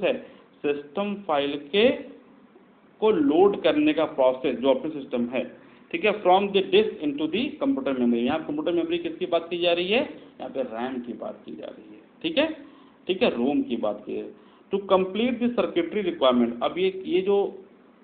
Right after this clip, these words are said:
requirement, ये, ये क्यों किया जा रहा है? ताकि हमारे जो hardware circuits लगे हुए हैं, वो आपस में communicate कर सकें हमारे, हमारे, अ, files के साथ, हमारे जो सिस्टम files उसके साथ communicate कर सकते हैं, हमारे साथ communicate कर सकते हैं।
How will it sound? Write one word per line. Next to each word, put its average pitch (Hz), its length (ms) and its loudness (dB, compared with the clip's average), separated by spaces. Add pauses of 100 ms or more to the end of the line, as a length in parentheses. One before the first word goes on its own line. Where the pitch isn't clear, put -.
(280)
requirement, 180 580 0
ये, 190 340 -6
ये 196 140 -4
क्यों 240 180 0
किया 233 180 2
जा 220 60 2
रहा 226 120 0
है? 226 60 -8
ताकि 214 260 0
हमारे 175 340 0
जो 190 100 -2
hardware 139 440 -2
circuits - 500 -2
लगे 139 200 2
हुए 120 180 0
हैं, - 200 -10 (180)
वो 160 80 2
आपस 160 340 0
में 190 120 -4
communicate 135 680 -2
कर 127 200 -4
सकें 226 300 -2 (260)
हमारे, 123 320 2 (360)
हमारे, 127 320 0
अ, 117 540 0 (280)
files 151 360 4
के 123 80 -4
साथ, 113 320 -2
हमारे 120 220 0
जो 135 80 -4
सिस्टम 127 340 -6
files 135 280 -2
उसके 143 200 -8
साथ - 100 -10
communicate 123 640 0
कर 120 80 -8
सकते 117 280 -10
हैं, 117 160 -10
हमारे 196 260 0
साथ - 120 -8
communicate 123 480 0
कर 120 60 -6
सकते - 260 -12
हैं। - 140 -14